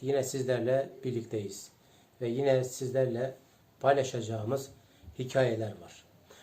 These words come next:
Bu kapsamda amacımız sizlerin hayatına yeni değerler katmak, kişisel gelişimimiz anlamında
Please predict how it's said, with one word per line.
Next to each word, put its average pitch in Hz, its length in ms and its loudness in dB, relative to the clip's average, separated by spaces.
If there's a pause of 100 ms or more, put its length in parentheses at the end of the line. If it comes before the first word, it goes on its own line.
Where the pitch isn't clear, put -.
(240)
Bu 185 100 -2
kapsamda 175 720 8 (1500)
amacımız 170 680 10 (140)
sizlerin 165 500 4
hayatına 143 600 4
yeni 131 340 2
değerler 131 400 4
katmak, - 680 -6 (1120)
kişisel 160 520 0
gelişimimiz 135 600 2
anlamında 117 760 -2